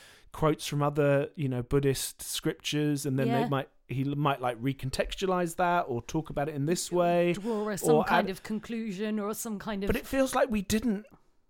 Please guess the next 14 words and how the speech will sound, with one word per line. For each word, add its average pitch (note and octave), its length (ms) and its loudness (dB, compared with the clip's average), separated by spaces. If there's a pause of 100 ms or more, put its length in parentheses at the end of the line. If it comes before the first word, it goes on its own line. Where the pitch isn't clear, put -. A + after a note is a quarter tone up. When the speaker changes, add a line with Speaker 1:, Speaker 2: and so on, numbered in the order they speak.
(560)
Speaker 1:
we E3+ 120 -6
didn't G3+ 360 -6
get C#3 320 -6
that. G2+ 320 -6
And D3+ 140 -2
as G3 380 0
Speaker 2:
No. A#3 220 -2 (160)
Speaker 1:
hmm, D#3 680 2
Speaker 2:
Uh. F#3+ 40 -4 (600)
Speaker 1:
I C3+ 160 -4
Speaker 2:
Oh. A#3+ 140 4
Speaker 1:
say, D3+ 340 2
this D#3 640 -4 (1400)
delivery D#3+ 960 2